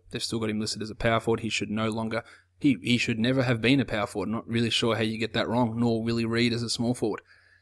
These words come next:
At power forward, Mike Muscala at thirty-six hundred. I, no thanks. Trevor Booker at fifty-four has been playing fairly well,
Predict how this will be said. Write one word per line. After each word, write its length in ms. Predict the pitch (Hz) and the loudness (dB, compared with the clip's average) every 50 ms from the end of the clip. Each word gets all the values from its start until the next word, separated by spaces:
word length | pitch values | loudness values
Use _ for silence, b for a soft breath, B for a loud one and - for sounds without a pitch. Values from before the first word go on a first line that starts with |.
| b b b _ _ _ | b b b _ _ _
At 200 | 135 135 135 - | 2 2 2 2
power 300 | - 139 139 147 151 143 | 2 4 6 6 6 4
forward, 360 | 139 - 151 156 156 151 131 - | 4 4 4 6 6 6 4 4
Mike 300 | 120 123 135 143 147 147 | 2 2 4 4 2 2
Muscala 640 | - 143 135 127 - - - 131 135 143 147 143 131 | 2 2 2 2 2 2 2 4 4 4 6 4 4
at 80 | - - | 2 2
thirty-six 480 | - 135 135 135 135 127 - 135 123 - | 4 4 4 6 4 2 0 -2 -2 0
hundred. 260 | 135 135 139 127 120 | 0 2 2 4 4
I, 200 | 123 123 123 117 113 - | 2 2 0 0 -4 -4
no 180 | 117 123 123 123 | -2 0 0 0
thanks. 420 | 120 123 120 123 120 - - - - | 0 -2 -2 -2 -2 -4 -6 -6 -6
Trevor 240 | - - 165 160 165 | -2 0 2 4 4
Booker 300 | 143 131 151 151 - 127 | 4 4 2 4 6 4
at 80 | 113 - | 4 4
fifty-four 480 | - 131 110 - 120 104 - 110 113 | 2 0 0 0 -2 0 2 2 2
has 80 | 117 110 | 4 4
been 220 | 110 113 110 110 | 2 2 2 0
playing 340 | 110 - 123 117 113 113 110 | 0 -2 -2 0 0 0 -2
fairly 460 | 107 - - - 131 143 151 143 131 | -4 -4 0 4 4 6 6 6 4
well, 320 | 117 113 117 131 - - | 4 4 2 2 0 -2